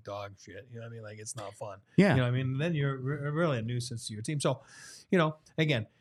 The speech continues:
Speaker 1: it looked like yesterday was gonna be a little bit like, you know, of a ham sandwich, and it, and it sure was. You know, you had
Speaker 2: <laughs>
Speaker 1: Tatar that was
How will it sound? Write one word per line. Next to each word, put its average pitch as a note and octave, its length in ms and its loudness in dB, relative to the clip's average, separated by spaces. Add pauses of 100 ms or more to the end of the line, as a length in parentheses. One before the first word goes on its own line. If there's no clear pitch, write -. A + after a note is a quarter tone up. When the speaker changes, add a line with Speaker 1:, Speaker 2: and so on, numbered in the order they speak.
(120)
Speaker 1:
it C#3 80 4
looked D#3+ 280 2
like D3 200 2
yesterday C3 360 2
was B2 160 2
gonna B2+ 160 0
be B2 120 0
a G#2 120 -2
little B2+ 320 -2
bit A#2 300 -2 (140)
like, B2 300 -2
you D#3+ 80 -4
know, A#2 200 -2 (200)
of A2+ 120 2
a G2 40 -2
ham A2 280 0
sandwich, B2+ 480 -4
and A2+ 100 -2
it, G#2+ 180 -6
and A#2+ 120 0
it A#2+ 120 -6
sure B2+ 460 0
was. A#2+ 480 0
You B2+ 100 -4
know, A#2+ 80 0
you A#2 140 2
had A2+ 160 2
Speaker 2:
<laughs> - 60 -20
Speaker 1:
Tatar A#2 420 0
that G#2+ 160 -2
was G#2 300 -4